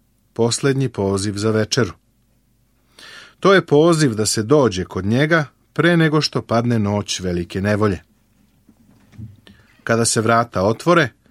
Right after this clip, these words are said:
sa ove zemlje će krenuti grupa ljudi koji su postavljeni na lansirno postolje vere.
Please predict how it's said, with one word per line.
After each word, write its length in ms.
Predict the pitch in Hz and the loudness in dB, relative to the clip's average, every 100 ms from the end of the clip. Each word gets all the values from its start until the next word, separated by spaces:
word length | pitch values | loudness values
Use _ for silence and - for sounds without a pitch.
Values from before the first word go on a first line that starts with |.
| _ - - - - - | _ -20 -20 -20 -16 -4
sa 180 | - | 2
ove 220 | 156 196 180 | 2 2 2
zemlje 360 | 151 180 175 | 2 4 2
će 180 | 139 127 | 2 -2
krenuti 520 | - 135 147 151 - | -2 0 2 0 -2
grupa 340 | 110 135 123 117 | 0 0 2 0
ljudi 460 | 113 127 127 107 87 _ _ _ | 4 4 4 2 -4 _ _ _
koji 200 | - 101 | -4 -4
su 160 | 95 98 | -4 -6
postavljeni 720 | - 123 - 147 135 131 127 | -2 -2 0 -2 0 0 0
na 140 | 104 | -2
lansirno 720 | 92 104 123 120 135 127 117 92 | 0 0 0 0 -2 0 -2 -4
postolje 680 | - 101 101 - 113 104 | -4 -4 -4 -4 -4 -2
vere. 280 | 104 110 95 | 0 0 0